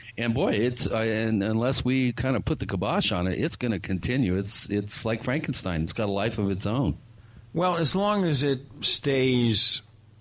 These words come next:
Speaker 2: within the range of acceptability. I mean, it's kind of drifted out there a little bit, but as long as it remains acceptable, we'll keep it going. I mean,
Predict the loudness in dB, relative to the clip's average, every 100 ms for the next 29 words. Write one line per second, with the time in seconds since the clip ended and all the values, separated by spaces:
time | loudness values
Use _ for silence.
0 | -8 -2 0 0 2 2 2 2 2 2
1 | 0 -2 0 -2 -2 0 2 2 -2 -6
2 | -2 -2 -2 -2 -2 2 0 0 0 0
3 | 0 0 0 0 2 0 -2 -6 -6 -12
4 | -20 -20 -6 0 2 2 2 -2 0 0
5 | 2 2 2 2 0 -2 -2 0 0 0
6 | 0 0 -2 -2 0 2 2 0 -2 -2
7 | -2 0 -2 -4 -12 -18 -8 -2 0 0